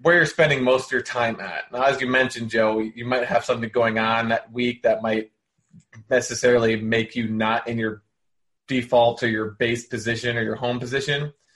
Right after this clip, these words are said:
but it just gives you an idea of what emotional state you're spending most of your time in. So obviously, if you look at that after a week and realize that you're awake for sixteen hours and eight of those hours you're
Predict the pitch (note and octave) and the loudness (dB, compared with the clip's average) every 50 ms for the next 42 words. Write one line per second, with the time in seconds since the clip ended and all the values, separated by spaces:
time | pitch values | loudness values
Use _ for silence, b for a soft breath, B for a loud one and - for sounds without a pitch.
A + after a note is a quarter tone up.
0 | b b b b b b b b b b _ - D3 D3 D#3 E3 D#3 - D#3+ D#3+ | b b b b b b b b b b _ 2 4 4 4 2 2 2 2 4
1 | D3 C#3 C#3 C3+ C3 B2+ A#2 A2+ - - B2 A#2+ A#2+ A2+ A2 A2 A2 A2+ A2 G#2+ | 4 4 4 4 4 4 4 2 0 0 2 4 6 6 6 6 4 4 2 4
2 | G2+ C#3+ C#3+ C3+ B2+ C3 C3 C3 C3 - C3+ A#2 - - - - C3 B2 A#2+ A2 | 4 4 4 4 4 4 2 2 2 0 -4 -4 -4 -4 -2 2 2 2 2 0
3 | A#2 A2+ - - - B2+ A#2+ A#2 A#2 A#2 A2+ A2+ A2+ A2+ - - A2+ G#2 - - | -4 -8 -10 -4 0 0 0 0 0 -2 -2 -2 -2 -2 -6 -10 -10 -10 -10 -8
4 | G3 - - - F#3+ - A#2 A#2 A#2+ A#2+ b b b b b b b b b b | -4 -4 -2 -2 0 -2 -4 -4 -8 -14 b b b b b b b b b b
5 | _ E3 D#3+ D#3 D#3 D3+ - C#3+ C3 B2 C3 B2+ B2+ B2 A#2+ A2 G#2 - _ - | _ 2 2 4 2 0 0 -2 -2 0 0 0 2 0 0 -4 -6 -6 _ 0
6 | C3+ - C3 A#2+ B2+ B2 A#2+ A#2 A#2+ - B2 A#2 A2 A2 B2 B2 A#2+ A#2+ B2 A2+ | 2 2 2 4 6 6 6 6 4 0 -2 -2 -2 0 -2 -2 -2 -2 -4 -4
7 | A2+ A#2 A#2 A#2 A2+ A2+ A2+ A2+ A2+ A2+ A2 A2 A2+ A2 G#2+ G#2+ G#2 - - _ | -2 0 2 2 4 4 4 4 4 2 2 2 2 2 2 2 0 -2 -8 _
8 | _ _ _ - B2 B2+ C3 B2+ C3 B2+ A#2 - - C#3 C3 - - - C3+ B2 | _ _ _ -4 0 2 2 2 0 -4 -8 -4 -4 -4 -4 -4 -6 -6 -2 0
9 | A#2+ A#2 A#2 A#2+ B2 B2 A#2+ A2+ A2 A2+ - B2 B2 B2 B2 A#2 A#2 A2 G#2+ A2+ | 2 4 4 6 6 4 4 2 -2 -4 -2 0 2 2 4 2 2 2 0 0
10 | A2 A2 A2 A2+ A2+ A2 - A2+ A#2 A2+ A2 G#2+ A2 B | 2 2 2 2 2 0 -2 -2 -2 0 0 -2 -2 B